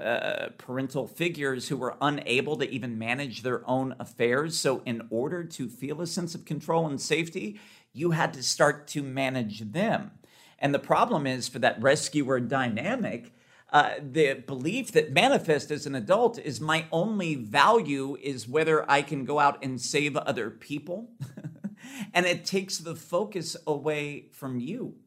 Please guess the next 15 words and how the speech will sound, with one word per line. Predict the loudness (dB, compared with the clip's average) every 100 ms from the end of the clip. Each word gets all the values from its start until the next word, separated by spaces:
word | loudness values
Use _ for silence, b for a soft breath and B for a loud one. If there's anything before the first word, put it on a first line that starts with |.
| _ _ _ _ _
You | -10
start | -4 2 2 2
to |
lose | -4 -2 -2
connection | -4 -2 -2 -2 -4
to | -4
your | -4 -4 0
own | 0 0
needs, | -2 -2 -6 -10
your | -6
own | -2 -2 -2
desires, | -4 -2 -2 -2 -6 -8
what | -6 -6 -4
you | -6
want, | -4 -6 -8 -10